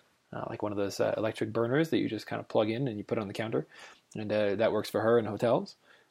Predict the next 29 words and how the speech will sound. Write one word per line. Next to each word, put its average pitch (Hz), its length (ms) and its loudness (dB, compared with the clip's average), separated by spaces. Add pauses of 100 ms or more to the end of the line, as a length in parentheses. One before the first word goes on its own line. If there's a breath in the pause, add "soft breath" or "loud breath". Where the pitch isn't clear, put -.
(260 soft breath)
So 165 180 8
just 160 160 6
figure 170 240 10
out 147 80 8
where 165 100 6
it 160 40 6
works 160 200 6
for - 100 4
you, 151 340 10 (200)
and, 135 300 0
uh, 139 180 2 (460 soft breath)
you 165 80 8
know, 131 160 6
and 127 80 2
do 131 140 8
that. 147 340 6
And, 113 220 -6
uh, 110 220 -4
I'd 110 60 -2
love 131 180 4
to 123 100 -4
hear 139 160 6
from 113 100 -6
you. 95 140 -2
Please, 113 420 2
please 123 220 0
let 107 120 2
us 98 80 -6
know 120 260 -8